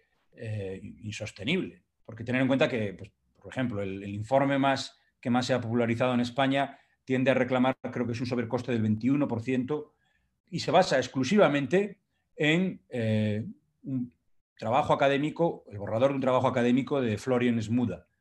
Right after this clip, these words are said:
eh, que es muy valioso, pero obviamente no es un ejercicio de cuantificación, ¿no? Entonces, claro, eh, los jueces dic-, en ese, frente a ese dictamen, pues mayoritariamente han dicho, "Bueno, es que esto no se puede, eh,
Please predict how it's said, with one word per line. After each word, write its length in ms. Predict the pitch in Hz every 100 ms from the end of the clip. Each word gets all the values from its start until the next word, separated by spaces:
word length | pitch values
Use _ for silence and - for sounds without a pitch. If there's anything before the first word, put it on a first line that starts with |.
| _ _ _ _ _ _
eh, 500 | 151 107 104 101 87 _ _
que 120 | - 95
es 120 | 113
muy 100 | 117
valioso, 480 | 123 156 170 196 196
pero 280 | 120 104
obviamente 440 | 107 117 123 123 139
no 280 | 127 120 117
es 240 | 123 -
un 120 | 110
ejercicio 340 | 104 104 104 104
de 100 | 101
cuantificación, 720 | 98 - 95 92 95 87 110
¿no? 100 | - _ _ _ _ _ _ _
Entonces, 380 | 120 135 147 -
claro, 380 | 175 120 107 - _ _ -
eh, 220 | 120 113
los 140 | 110
jueces 400 | 113 139 147 123
dic-, 200 | 123 110
en 140 | 127 120
ese, 240 | 127 -
frente 320 | - 110 107
a 40 | 135
ese 140 | 139
dictamen, 420 | 143 123 147 156
pues 180 | 131 113
mayoritariamente 800 | 107 107 104 104 127 127 127 127
han 100 | 135
dicho, 320 | 123 127 143 131
"Bueno, 220 | 123 104
es 80 | 110
que 100 | 113
esto 180 | -
no 120 | 123 131
se 120 | 117
puede, 500 | 110 101 95 95 95
eh, 640 | 90 107 98 95 98 92